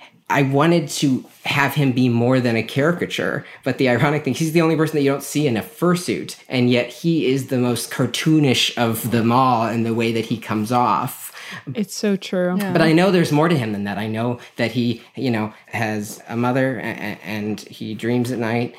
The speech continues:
Speaker 1: and he has sides that I don't know, so I will not claim to say anything about, I, I don't know him, so I, and I would love for us to be friends. I would love for us to talk,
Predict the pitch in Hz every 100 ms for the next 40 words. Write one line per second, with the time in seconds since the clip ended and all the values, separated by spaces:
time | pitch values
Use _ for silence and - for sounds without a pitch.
0 | - - 120 107 104 104 110 - _ 131
1 | 147 156 151 156 160 147 143 135 147 143
2 | 135 135 127 123 127 139 143 139 - -
3 | 127 127 123 - 113 110 135 117 131 127
4 | 120 110 113 107 - - 127 160 170 185
5 | 147 147 151 147 127 113 123 123 135 151
6 | 139 123 135 123 101 - 113 98 - 98
7 | 87 - 58 - - 120 120 127 131 123
8 | 127 - 104 - 151 160 -